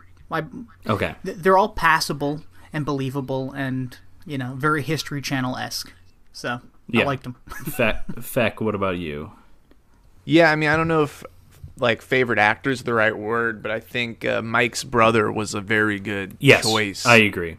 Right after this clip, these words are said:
Speaker 3: for the movie
Speaker 2: Mm-hmm.
Speaker 3: because, you know, you can, 'cause, you know, they don't look exactly alike, but you can tell that they're related, like, in a subtle way to where you think, like, "Wow, they got a guy that looks just like him."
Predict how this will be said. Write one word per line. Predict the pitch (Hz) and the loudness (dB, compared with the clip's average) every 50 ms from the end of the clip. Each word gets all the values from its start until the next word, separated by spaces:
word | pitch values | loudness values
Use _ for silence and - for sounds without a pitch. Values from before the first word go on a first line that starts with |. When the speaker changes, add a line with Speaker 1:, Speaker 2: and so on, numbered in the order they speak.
| - - | -18 -14
Speaker 3:
for | - - 127 127 | -4 0 2 2
the | 117 113 | 2 0
movie | 107 110 117 135 135 123 | -2 2 2 2 4 2
Speaker 2:
Mm-hmm. | 120 107 | 2 0
Speaker 3:
because, | 104 92 - 127 123 113 110 | 0 0 2 2 2 2 0
you | 120 120 | -4 -2
know, | 117 110 | 0 0
you | 110 120 127 127 | 0 0 0 -2
can, | - 143 127 120 117 - - - - - | 0 -2 -2 -2 -4 -8 -12 -20 -6 2
'cause, | - 170 156 147 175 | 4 4 4 4 0
you | 190 180 | -2 0
know, | 170 156 | 0 2
they | 147 143 | 2 2
don't | 151 156 156 123 113 | 2 2 0 0 2
look | 131 135 131 | 0 0 0
exactly | 135 123 117 110 120 127 135 175 - 151 131 | 0 -4 -4 0 2 2 2 2 2 0 -2
alike, | 120 113 120 131 131 131 - | 0 2 2 0 0 0 -4
but | 123 | -6
you | 113 117 113 | -4 -4 -6
can | 117 - 107 - | -6 -8 -12 -12
tell | - - - - 139 139 135 123 117 110 | -12 -10 -2 4 6 8 8 8 6 2
that | 110 107 - - | -2 -4 -2 0
they're | 107 104 104 | 0 0 0
related, | 104 101 101 107 110 110 110 107 104 101 98 | -2 -4 -2 -2 0 0 0 -2 -4 -4 -4
like, | 101 98 98 95 - - | -4 -6 -6 -6 -8 -12
in | - 113 | -12 -10
a | 107 101 | -10 -10
subtle | 101 - - - - - - - - - 131 127 123 117 107 | -12 -14 -16 -14 -12 -10 -10 -8 -2 2 2 4 4 2 0
way | 110 117 117 117 113 | 2 2 2 2 2
to | 113 - 139 | 0 4 4
where | 135 | 6
you | 135 127 123 | 6 4 2
think, | - - 135 117 117 | -2 -2 -4 -2 -2
like, | 110 107 104 | -4 -2 2
"Wow, | 110 131 156 | 2 2 2
they | 131 107 | 2 0
got | 107 107 110 107 | -2 -2 -2 -2
a | 104 | -2
guy | 104 107 113 123 | -2 -2 -2 -2
that | 107 - | -2 -4
looks | 95 101 - - - | -8 -12 -12 -14 -14
just | - 110 104 - - | -12 -12 -12 -10 -8
like | 92 110 135 135 | -6 -6 -6 -6
him." | - 95 95 95 | -10 -14 -14 -16